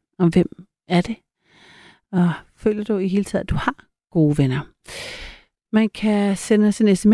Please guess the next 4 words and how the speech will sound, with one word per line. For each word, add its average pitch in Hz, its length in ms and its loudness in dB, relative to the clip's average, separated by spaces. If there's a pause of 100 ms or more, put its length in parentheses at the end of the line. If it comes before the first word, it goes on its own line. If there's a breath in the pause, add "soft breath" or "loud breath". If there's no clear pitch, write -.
S - 380 -8 (100)
på 165 420 4 (600)
fjorten 165 380 2
fireogtyve. 208 680 4